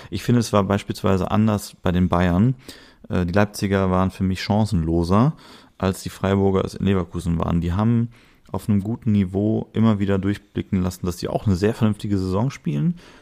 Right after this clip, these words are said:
und durchaus zu was in der Lage sind, aber eben nicht konsequent bis ins letzte Drittel durchge-, durchgespielt, durchgezeigt, dass sie das könnten. Ähm,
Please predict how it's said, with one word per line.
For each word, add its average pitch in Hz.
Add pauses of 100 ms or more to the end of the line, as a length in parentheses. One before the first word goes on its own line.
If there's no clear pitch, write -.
und 101
durchaus 113
zu 98
was 95
in -
der 92
Lage 104
sind, 104 (960)
aber 98
eben 104
nicht 117
konsequent 101
bis 101
ins 95
letzte 98
Drittel 98
durchge-, 98 (220)
durchgespielt, -
durchgezeigt, - (200)
dass 80
sie 92
das 82
könnten. 82 (560)
Ähm, 92